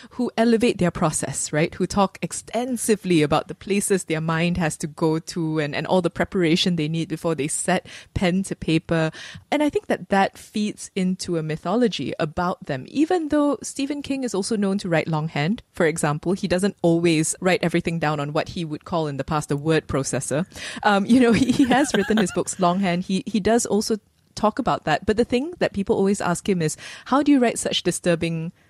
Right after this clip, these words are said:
stories?" The thing that people tend to ask him over the course of his life focus on, you know, basically trying to bait him into telling them if he is a serial killer. <laughs> And I think that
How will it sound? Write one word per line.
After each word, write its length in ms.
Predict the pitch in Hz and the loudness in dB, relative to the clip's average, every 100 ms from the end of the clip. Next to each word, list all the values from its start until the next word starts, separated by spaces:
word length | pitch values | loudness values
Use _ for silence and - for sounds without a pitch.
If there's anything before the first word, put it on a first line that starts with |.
| _ | _
stories?" 580 | - - 214 170 - 170 | -6 0 4 4 2 -2
The 140 | 202 208 | 0 0
thing 220 | 262 339 | 0 0
that 140 | - | -4
people 280 | 208 202 208 | -4 -4 -4
tend 240 | - 208 | -2 -4
to 80 | 202 160 | -2 -4
ask 280 | 170 - | -6 -4
him 160 | 208 190 - | -4 -4 0
over 260 | 208 226 | 2 4
the 120 | 202 160 | 2 2
course 260 | 180 175 | 0 0
of 80 | 175 | -2
his 180 | 160 - | -4 0
life 180 | 165 - | 0 2
focus 360 | 165 - 170 | 0 0 0
on, 180 | 160 147 - - - _ _ _ _ - | 0 -4 -6 -20 -20 _ _ _ _ 0
you 160 | 208 | 2
know, 80 | 196 | 4
basically 480 | 185 233 269 - 240 | 4 2 2 2 0
trying 220 | - 190 | 2 2
to 100 | 185 | 2
bait 400 | 151 - 175 - | -2 0 0 2
him 200 | - 185 | 0 2
into 200 | 156 175 | 0 -2
telling 340 | - 165 160 165 | 0 0 0 0
them 160 | 160 | -2
if 80 | 147 | -2
he 160 | - 160 | 0 0
is 80 | |
a 60 | 156 | 0
serial 360 | - 156 151 170 | 0 2 4 4
killer. 400 | - 190 175 - - - - | 2 4 4 2 -4 -10 -10
<laughs> 200 | - - | -6 -2
And 120 | 277 | 0
I 120 | 294 | 0
think 280 | 285 359 - | -2 -6 -2
that 200 | 214 175 | 0 0